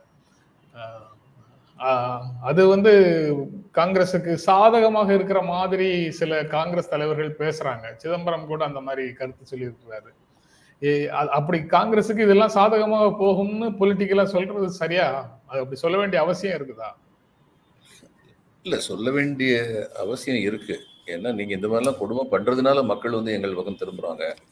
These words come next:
Speaker 2: உங்களை பத்தி நீ-, எங்களுக்கு தெரிஞ்சிருந்தது, இப்ப மக்களுக்கும் தெரியுது அப்படிங்கிற மாதிரி சொல்ல வேண்டிய தேவை இருக்கு. That is
Speaker 1: சொல்ல
Speaker 2: politics.
Speaker 1: வேண்டியது இருக்கு.
Speaker 2: That is
Speaker 1: Politics.
Speaker 2: politics. They have to take political mileage out of it. அதனால அவங்க வந்து சொல்றாங்க. இந்த மெசேஜ் வந்து கடைக்கோடி வரைக்கும் போய்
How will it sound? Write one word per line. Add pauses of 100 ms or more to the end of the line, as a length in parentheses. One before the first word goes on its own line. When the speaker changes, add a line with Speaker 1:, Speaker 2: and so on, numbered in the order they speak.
(600)
Speaker 2:
உங்களை
பத்தி
நீ-,
எங்களுக்கு
தெரிஞ்சிருந்தது,
இப்ப
மக்களுக்கும்
தெரியுது (160)
அப்படிங்கிற
மாதிரி
சொல்ல
வேண்டிய
தேவை
இருக்கு.
That
is
Speaker 1:
சொல்ல
Speaker 2:
politics.
Speaker 1:
வேண்டியது
இருக்கு. (420)
Speaker 2:
That
is
Speaker 1:
Politics.
Speaker 2:
politics. (160)
They
have
to
take
political
mileage
out
of
it. (480)
அதனால
அவங்க
வந்து
சொல்றாங்க. (560)
இந்த
மெசேஜ்
வந்து
கடைக்கோடி
வரைக்கும்
போய்